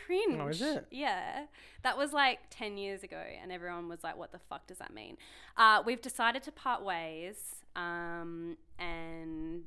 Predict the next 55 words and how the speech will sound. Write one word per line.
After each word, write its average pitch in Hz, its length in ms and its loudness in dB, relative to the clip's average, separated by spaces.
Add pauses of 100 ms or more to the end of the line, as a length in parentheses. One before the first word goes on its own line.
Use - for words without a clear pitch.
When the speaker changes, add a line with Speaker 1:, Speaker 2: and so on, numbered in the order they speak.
(120)
Speaker 1:
yeah, 160 220 -6
so - 200 -8
we're 175 140 -4
just 175 220 -10
friends 165 340 -6
now. 156 460 -6
So, 160 560 -8 (840)
yeah, 185 440 -2
I'm 165 160 -6
officially 165 640 -10 (400)
single. 185 640 -6 (440)
Speaker 2:
Yeah. 165 140 -4
Speaker 1:
Um, 170 300 -6 (580)
and, 180 580 -2
yeah, 208 180 2
I 160 40 -4
was 170 120 -8
wondering 170 380 -8
if 160 140 -12
I 147 100 -8
should - 320 -14
bring - 140 -10
it 143 80 -6
up, 131 240 -4
but - 160 -6
then 165 100 -6
I 156 100 -6
was 156 280 -8
ta-, - 180 -10
spoke - 280 -10
to - 80 -14
Ben, 147 360 -10
and 147 100 -10
I 143 120 -10
was 147 100 -12
just - 220 -14
like, 131 340 -10
"Obviously 170 480 -10
we 147 340 -10
are - 60 -12
very 143 240 -10
open 220 260 -6
on 233 80 -4
this 226 140 -6
podcast, 202 540 -2
and 180 100 -8
Tristan 175 320 -10
has 160 140 -10
been 160 140 -8
a 151 40 -8
big 156 160 -12
part 156 220 -8
of 151 40 -12
the 156 60 -14
podcast." 156 720 -8